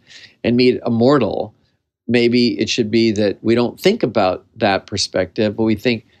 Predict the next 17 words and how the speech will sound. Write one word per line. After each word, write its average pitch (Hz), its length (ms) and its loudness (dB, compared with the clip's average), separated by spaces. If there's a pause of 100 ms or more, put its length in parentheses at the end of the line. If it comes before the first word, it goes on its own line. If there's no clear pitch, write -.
(120)
solely 127 720 2 (400)
our 123 100 2
introduction 107 600 -2
to 113 100 -4
the 101 100 -2
movie 104 300 0
is 101 200 -2
through 107 200 -2
the 101 80 0
guy's 165 420 0
perspective. - 680 -6 (840)
You 127 100 4
know, 131 60 6
that 127 80 0
you've 139 160 2
changed 170 360 -2
perspectives. - 800 -4